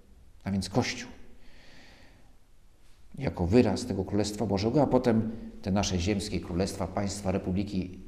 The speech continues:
jaką tam formę przyjmą, też je budujemy, bo to jest część naszego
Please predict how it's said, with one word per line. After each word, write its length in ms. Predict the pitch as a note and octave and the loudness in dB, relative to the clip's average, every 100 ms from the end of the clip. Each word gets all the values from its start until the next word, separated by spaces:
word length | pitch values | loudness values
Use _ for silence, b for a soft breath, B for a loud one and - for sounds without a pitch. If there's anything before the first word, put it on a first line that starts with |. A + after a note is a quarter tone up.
| - - - - | -18 -20 -20 -10
jaką 320 | - G2+ G2+ | -6 -4 -4
tam 180 | G2+ F#2 | -2 -2
formę 300 | F#2+ A2+ G#2 | 0 0 0
przyjmą, 520 | - A2 G#2 F#2+ - - | 0 0 2 0 -2 -2
też 260 | B2+ B2+ G#2+ | 0 2 2
je 80 | |
budujemy, 360 | G2 G2+ A#2 A#2 | 2 4 4 4
bo 80 | G2+ | 2
to 60 | |
jest 180 | F#2+ - B B - | -2 -4 B B -10
część 280 | - B2 A2 | -2 0 0
naszego 400 | - - G2 F#2+ | -4 -2 -2 -2